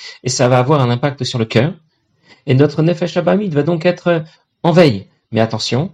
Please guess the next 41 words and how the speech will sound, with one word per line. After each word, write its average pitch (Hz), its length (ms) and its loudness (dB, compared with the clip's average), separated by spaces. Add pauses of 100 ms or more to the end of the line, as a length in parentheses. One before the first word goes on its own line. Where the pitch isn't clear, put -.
(320)
à 110 100 2
aucun 123 240 0
moment 127 260 2
pour 131 160 -8
l'instant, 123 500 -4 (240)
il 117 140 0
n'y 120 80 4
a 113 40 4
eu 127 100 2
d'impact 120 640 -4 (320)
profond - 580 -4 (220)
sur - 180 -4
notre 131 240 -2
Nefesh 120 340 -4
Abahamit, 107 360 -8 (280)
sur - 260 -4
l'essence, 156 460 2
disait 135 200 -2
l'Admor 123 280 -2
Zaken, 120 300 -6
de - 340 -14
notre 113 240 -2
Nefesh 113 360 -6
Abahamit. 104 300 -8 (300)
Il 139 140 -6
y 226 60 4
a 247 40 4
effectivement 170 640 0 (180)
un 135 120 -4
concept 131 460 -2
de 120 120 0
Moar 151 380 4
Shalit 135 280 -4
Alalef, 139 440 0 (600)
l'esprit 160 420 2
étant 151 180 0
occupé 139 280 0
à - 20 6
étudier 117 320 2
la 110 100 2
Torah, 113 380 0